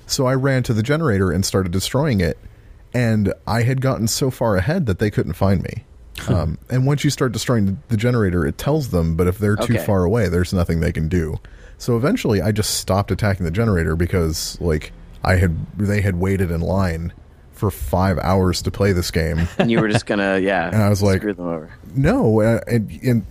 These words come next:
Speaker 1: well, yeah, and I was like, "Well, first of all, I don't want to have, like, come to play this game only to play for, like, five minutes and then finish and not do anything, so I'm gonna wait for them, and also it seems shitty to take that away from them."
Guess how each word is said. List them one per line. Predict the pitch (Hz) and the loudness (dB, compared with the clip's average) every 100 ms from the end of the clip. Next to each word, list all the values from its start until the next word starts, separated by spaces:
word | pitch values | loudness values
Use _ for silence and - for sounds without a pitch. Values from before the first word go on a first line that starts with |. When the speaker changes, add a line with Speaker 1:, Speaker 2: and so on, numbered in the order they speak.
| - | -6
Speaker 1:
well, | 131 127 | -2 0
yeah, | 160 98 - | 2 0 -2
and | - 117 | -2 0
I | 107 | 0
was | 104 | 2
like, | 104 - | 0 0
"Well, | 117 107 | 0 -2
first | - 147 135 | -2 -2 -2
of | 123 | 0
all, | 113 98 - - - | 0 0 -2 -10 -6
I | 107 120 | -2 0
don't | 135 95 | 0 2
want | 95 | 0
to | 87 | 0
have, | 78 95 80 | 0 -2 -2
like, | 80 80 - - | -2 -2 -6 -6
come | - 95 92 | -2 0 0
to | 82 | 0
play | 90 95 | 0 0
this | 87 90 | 0 -2
game | 98 90 | 0 0
only | 85 90 | 0 0
to | 87 | 0
play | - 92 | 0 0
for, | 90 90 | 0 0
like, | 80 - | 0 -2
five | 90 82 82 | 0 0 0
minutes | 85 78 - - | -2 -2 -6 -8
and | - 90 | -2 0
then | 85 82 87 - | 2 0 -2 -6
finish | - - 95 80 - - - - - - - | -4 0 0 0 -4 -8 -12 -18 -18 -18 -4
and | 95 | 0
not | 95 87 90 | 2 2 0
do | 90 107 | 2 2
anything, | 87 80 - 76 78 | 2 -2 -2 0 0
so | 87 | 2
I'm | 87 | 2
gonna | 82 | 4
wait | 98 | 2
for | - 82 | 0 0
them, | 85 | 2
and | 85 | 2
also | 85 90 80 | 2 2 0
it | 92 | 0
seems | 95 87 | 0 0
shitty | - - 101 87 | -2 0 2 2
to | 82 | -2
take | - 85 - | -2 -2 0
that | 85 | 0
away | 82 95 | 2 0
from | - 80 | 0 -2
them." | 80 80 | -2 -4